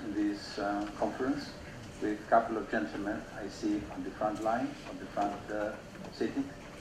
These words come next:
Uh, my complaint to conference organizers throughout my long career was that, uh, the audience,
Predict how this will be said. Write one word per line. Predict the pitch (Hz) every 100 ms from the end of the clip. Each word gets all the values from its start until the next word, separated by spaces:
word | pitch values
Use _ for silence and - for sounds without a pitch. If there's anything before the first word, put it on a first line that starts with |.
| - - - - - - -
Uh, | 117 123 123
my | 139
complaint | 170 175 - 156 147 139 139
to | 123
conference | 139 135 139 123 127
organizers | 120 107 92 90 85 98 110 - -
throughout | 120 120 127 120
my | 107
long | 107 113 107
career | 120 104 104 85 - - - - - -
was | 113 117 117
that, | 120 117 -
uh, | 135 127 127 - - -
the | 123 123 -
audience, | 165 - 98 87